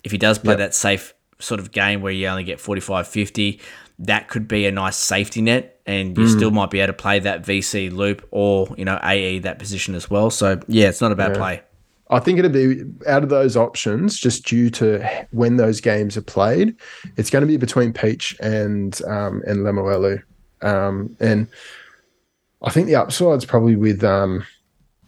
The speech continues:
Speaker 2: it's a tough one 'cause Peach has had some real good games.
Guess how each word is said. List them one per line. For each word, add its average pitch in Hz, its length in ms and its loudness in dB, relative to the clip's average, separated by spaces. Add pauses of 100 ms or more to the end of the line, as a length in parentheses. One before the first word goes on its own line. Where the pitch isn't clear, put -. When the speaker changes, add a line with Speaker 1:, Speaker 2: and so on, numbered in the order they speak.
(500)
Speaker 2:
it's - 120 -14
a 110 40 -6
tough 110 280 -2
one 117 160 4
'cause - 540 -4
Peach 127 260 0
has 143 100 4
had 107 180 4
some 104 180 0
real 101 180 2
good 98 160 -2
games. 95 600 -4